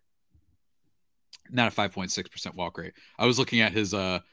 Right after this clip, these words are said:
it, it is low, though, his home run fly ball. So hopefully that doesn't mean that he's been getting a little bit lucky. But nonetheless, uh, solid move for the Rays.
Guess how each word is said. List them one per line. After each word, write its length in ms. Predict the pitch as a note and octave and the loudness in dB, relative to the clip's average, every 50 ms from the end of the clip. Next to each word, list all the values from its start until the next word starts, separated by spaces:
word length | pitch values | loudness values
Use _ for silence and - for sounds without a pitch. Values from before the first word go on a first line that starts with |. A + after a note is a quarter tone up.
| - _ _ _ _ | -20 _ _ _ _
it, 160 | - C3+ - - - | 2 2 2 4 8
it 120 | - F#3+ | 10 10
is 120 | A#3 G#3 F3+ | 12 12 10
low, 140 | A3+ A#3+ G#3 | 8 8 8
though, 180 | C#3+ G#2+ F#2+ | 8 6 6
his 240 | F#2+ B2 A2+ A2+ - - | 4 2 0 0 -4 2
home 180 | C3+ F3 F3+ F3 | 4 6 6 6
run 100 | E3+ D#3+ | 4 4
fly 200 | - F3+ D#3 D3 | 6 4 4 6
ball. 240 | C#3+ D3+ C3+ G#2 G2+ | 4 2 2 2 2
So 120 | - B2+ | 2 4
hopefully 300 | A#2+ F#3 F#3+ - A3 G3 E3+ | 6 4 4 6 6 6 8
that 140 | D#3+ D3 | 6 6
doesn't 200 | D#3 D3+ C#3 C#3+ | 4 0 0 0
mean 100 | C3 C3 | 0 0
that 60 | A#2+ A#2 | 0 0
he's 100 | A2 G#2 | 0 0
been 120 | G#2 A2 G2 | -2 -2 0
getting 160 | A2 G2+ G2 | 0 -2 -2
a 40 | F#2+ | -4
little 140 | G2 F#2+ F#2+ | -6 -6 -6
bit 120 | G2 - | -6 -6
lucky. 260 | G#2 G2 F2+ - G2 | -6 -8 -6 -6 -8
But 240 | F2+ A2 A2 G2+ - _ _ - _ _ _ _ - | -6 -4 -4 -6 -6 _ _ -20 _ _ _ _ 0
nonetheless, 580 | C#3 D3 C#3 C3 A#2+ A2 G#2+ G#2+ - - - - | 2 2 4 4 4 2 2 0 -2 -4 -4 -2
uh, 320 | A2+ G#2 G2 F#2+ F#2+ F2+ - | -2 0 0 0 -2 -4 -4
solid 360 | - - - B2+ A#2 A2 G#2 | -2 2 4 4 4 4 2
move 200 | G2 G2 G2 F#2 | 0 -2 -2 -4
for 100 | - A2 | -4 -4
the 100 | F#2+ F#2 | -6 -4
Rays. 440 | F2 F2+ F2 F2+ F2+ F2+ F2 - - | -4 -4 -4 -2 -2 -2 -4 -4 -6